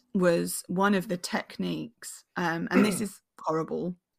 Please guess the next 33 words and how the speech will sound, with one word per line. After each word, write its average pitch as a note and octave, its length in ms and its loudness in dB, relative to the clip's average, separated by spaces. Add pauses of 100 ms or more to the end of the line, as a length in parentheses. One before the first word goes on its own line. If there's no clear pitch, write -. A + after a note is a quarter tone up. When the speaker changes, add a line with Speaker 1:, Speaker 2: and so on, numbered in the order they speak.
(100)
Speaker 1:
that F#3+ 100 -2
was F#3 120 -2
basically, G3+ 720 -2
like, E3+ 280 -6
if F#3 220 -6
a F#3 40 -4
woman E3+ 360 -2
won't D#3+ 240 -6
kiss - 260 -8
you - 140 -4
and F3 100 -2
you're E3 100 -4
not D#3+ 140 -8
getting - 300 -4
anywhere F3 520 -2
with F#3 160 -8
her, E3+ 220 -4
it's - 140 -8
called F3+ 280 -6
cave F#3+ 520 -2
manning. G#3 560 0
Speaker 2:
Oh, B2 140 4
I A#2 40 4
don't A2+ 260 2
wanna A2 220 0
know G#2 180 2
what G#2 140 -2
this - 240 -4
means. G#2 580 -8 (100)
Oh, A2 260 -4
fucking - 340 -4
hell. A3+ 100 6
Speaker 1:
Yeah. G3+ 500 2